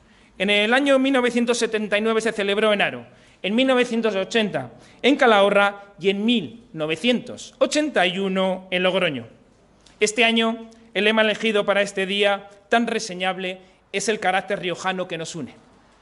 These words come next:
subyaciendo bajo él esa personalidad que nos define, haciendo un guiño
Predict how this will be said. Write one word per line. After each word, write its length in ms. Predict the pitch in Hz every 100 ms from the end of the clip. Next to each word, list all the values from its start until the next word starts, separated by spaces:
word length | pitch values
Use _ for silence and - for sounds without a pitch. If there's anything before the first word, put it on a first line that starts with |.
| _ _ -
subyaciendo 720 | - 185 208 208 311 294 254
bajo 280 | 226 185 196
él 260 | 208 220 - - - _ _ -
esa 240 | - 254
personalidad 600 | 254 240 220 208 196 208
que 140 | 214 226
nos 120 | 202
define, 420 | 170 202 202 110 - - _ _
haciendo 320 | 175 202 262 285
un 140 | 262
guiño 480 | 262 269 277 285